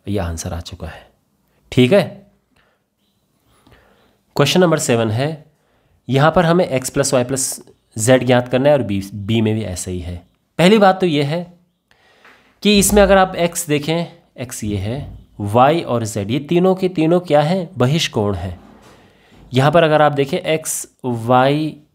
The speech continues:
जेड, डब्ल्यू चारों बहिष्कोण हैं, तो सभी बहिष्कोणों का योग तीन सौ साठ अंश होता है, चाहे कितने भी भुजाएं हों। यानी इसका उत्तर भी तीन सौ साठ अंश आना चाहिए और इसका उत्तर भी तीन सौ साठ अंश आना चाहिए,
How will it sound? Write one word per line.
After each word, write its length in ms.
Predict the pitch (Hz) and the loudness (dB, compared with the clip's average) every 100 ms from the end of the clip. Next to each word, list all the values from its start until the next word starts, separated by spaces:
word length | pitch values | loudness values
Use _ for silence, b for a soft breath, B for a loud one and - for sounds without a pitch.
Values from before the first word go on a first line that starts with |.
| - | -12
जेड, 440 | 107 101 131 139 131 | -10 -4 0 0 -2
डब्ल्यू 280 | 110 104 110 | -4 -2 -4
चारों 320 | 123 139 156 | 0 0 0
बहिष्कोण 500 | 123 107 - 107 95 | -2 -4 -6 -6 -6
हैं, 220 | 85 95 _ B B B B B - | -6 -10 _ B B B B B 2
तो 60 | |
सभी 320 | 196 190 185 226 | 2 4 2 2
बहिष्कोणों 520 | 170 180 - 139 139 | 2 0 0 0 0
का 100 | 151 | 0
योग 340 | 143 185 185 147 - | 2 0 0 -8 -10
तीन 220 | 139 139 | -2 -2
सौ 160 | 143 175 | 0 -2
साठ 320 | - 131 139 | -2 0 -2
अंश 320 | 147 131 123 - | 0 -2 -2 -4
होता 300 | 113 110 120 | -4 0 0
है, 140 | 120 | 0
चाहे 340 | 120 143 147 | -2 0 0
कितने 320 | 170 151 170 185 | -2 -2 2 2
भी 120 | 175 | 4
भुजाएं 380 | 123 104 101 101 | 0 0 -4 -4
हों। 160 | 98 - _ _ _ _ b b b b b | -8 -14 _ _ _ _ b b b b b
यानी 260 | 135 156 180 | 2 4 4
इसका 300 | 151 - 165 | 2 -2 0
उत्तर 300 | 143 135 143 | 0 0 -2
भी 160 | 160 170 - - | -2 -6 -10 -4
तीन 140 | 139 | -4
सौ 140 | 139 147 | -2 -4
साठ 240 | 143 143 | -4 -2
अंश 240 | 143 143 | -2 -2
आना 180 | 147 143 | 0 -2
चाहिए 420 | 147 143 139 175 165 - _ _ | 0 -2 -2 -4 -6 -14 _ _
और 100 | 127 | -4
इसका 240 | 123 - 113 | -4 -2 -4
उत्तर 240 | 104 107 | -4 -6
भी 200 | 107 147 170 b b b _ | -4 -4 -6 b b b _
तीन 160 | 117 117 | -4 -2
सौ 140 | 123 | -2
साठ 340 | 123 113 117 123 | -4 -2 -4 -4
अंश 280 | 107 110 - | -6 -6 -8
आना 280 | 92 95 101 | -8 -8 -8
चाहिए, 500 | - 87 82 82 | -10 -10 -8 -10